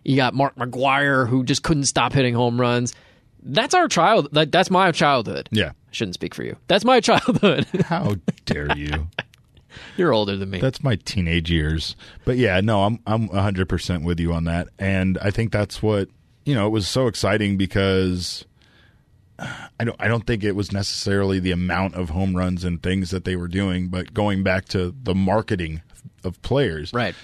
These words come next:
Speaker 2: It was just exciting to see those guys because they were such big names even at that
Speaker 1: It was
Speaker 2: time.
Speaker 1: always the biggest names.
Speaker 2: Yeah, and it was always the biggest players in,
Speaker 1: Always.
Speaker 2: in baseball. You didn't have this thing about not wanting to mess up your swing
Speaker 1: Right.
Speaker 2: or anything like
Speaker 1: Cal
Speaker 2: that. It was
Speaker 1: Ripken did the home run derby.
Speaker 2: Yeah,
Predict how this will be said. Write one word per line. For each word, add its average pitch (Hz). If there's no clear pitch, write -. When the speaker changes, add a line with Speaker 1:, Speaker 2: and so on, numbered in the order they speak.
Speaker 2:
It 160
was 147
just -
exciting 120
to 101
see 123
those 107
guys 107
because 101
they 98
were 98
such -
big 101
names 104
even 104
at 98
that -
Speaker 1:
It 196
was 190
Speaker 2:
time. 160
Speaker 1:
always 185
the 156
biggest 135
names. 104
Speaker 2:
Yeah, 226
and 107
it 135
was 139
always 147
the 135
biggest 123
players 117
in, 101
Speaker 1:
Always. 113
Speaker 2:
in 104
baseball. 117
You 101
didn't 120
have 107
this 98
thing 120
about 98
not 107
wanting 104
to 98
mess 95
up 101
your 98
swing 107
Speaker 1:
Right. 165
Speaker 2:
or -
anything 113
like 101
Speaker 1:
Cal 208
Speaker 2:
that. 165
It -
was 160
Speaker 1:
Ripken 196
did 165
the 175
home 160
run 165
derby. 160
Speaker 2:
Yeah, 90